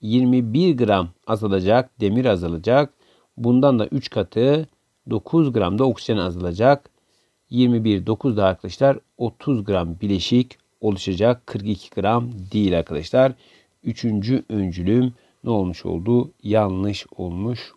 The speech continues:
oldu arkadaşlar. Cevabım bir ve iki Bursa olmuş oldu.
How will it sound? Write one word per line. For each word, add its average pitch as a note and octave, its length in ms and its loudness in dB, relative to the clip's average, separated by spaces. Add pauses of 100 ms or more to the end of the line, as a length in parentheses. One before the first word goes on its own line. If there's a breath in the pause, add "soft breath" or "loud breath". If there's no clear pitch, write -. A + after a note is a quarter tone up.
oldu F2+ 240 -4
arkadaşlar. G2+ 600 -4
Cevabım G#2+ 800 0
bir G2+ 200 0
ve F2+ 100 -2
iki B2 460 -4 (120)
Bursa A2 380 -2
olmuş G2 480 -4
oldu. F2+ 320 -6